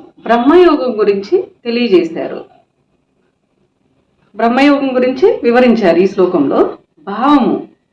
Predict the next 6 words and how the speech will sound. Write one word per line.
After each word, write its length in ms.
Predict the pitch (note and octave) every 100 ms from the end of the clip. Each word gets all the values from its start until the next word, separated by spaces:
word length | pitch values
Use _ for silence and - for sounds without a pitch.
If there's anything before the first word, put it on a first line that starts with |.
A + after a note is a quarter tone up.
| -
దుఃఖమందు 760 | E3+ A3+ A3+ F4 F4 E4+ D4+
బాధపడని 680 | C#4+ G#3+ A3+ C#4 C4 B3+ B3
వానిని, 680 | A3 G3 F#3 D#3 C#3+ F#3+ D4 - _ _ -
సుఖములందు 680 | A#3+ D#4+ E4 E4+ D#4+ D4 C#4+
సంతోషించని 880 | - G#3+ A3+ D#4 D4+ D4 C#4 C4 A#3
వానిని 720 | G#3+ G3+ G3 F3 F3 E3+